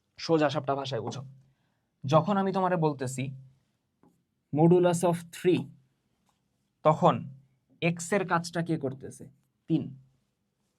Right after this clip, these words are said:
তিন এক্স এর কাজ করতেছে। সে জিরোর বড় নাকি ছোট? বড়। যদি মডুলাসের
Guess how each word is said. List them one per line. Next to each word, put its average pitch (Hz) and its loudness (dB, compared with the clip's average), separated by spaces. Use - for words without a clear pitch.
তিন 196 2
এক্স - -8
এর 160 0
কাজ 143 -2
করতেছে। - -10
সে 160 0
জিরোর 165 4
বড় 143 4
নাকি 147 -8
ছোট? 139 -6
বড়। 127 0
যদি 135 0
মডুলাসের 170 2